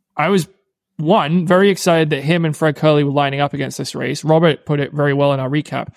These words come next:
We had the last two world champions in the men's hundred meters running a sixty against each other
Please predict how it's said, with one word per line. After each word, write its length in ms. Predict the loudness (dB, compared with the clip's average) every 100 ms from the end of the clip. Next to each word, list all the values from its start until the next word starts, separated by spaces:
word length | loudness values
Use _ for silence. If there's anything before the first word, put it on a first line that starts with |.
| _
We 120 | 2 4
had 180 | 4
the 80 | 2
last 420 | 2 2 0 -2
two 380 | 0 0 0 -6 _ _
world 400 | -2 2 4 2
champions 680 | 0 -4 -4 -8 -12 -16 -20 _
in 100 | -12
the 100 | -8
men's 300 | -4 -4 -4
hundred 320 | -4 -2 -4
meters 500 | -4 -4 -6 -8 -14 _ _ _ _ -2
running 280 | 0 0
a 60 | -2
sixty 640 | -2 -2 -2 -2 -2 -4 -4
against 360 | -2 -2 -2
each 180 | -6 0
other 340 | 0 0 -2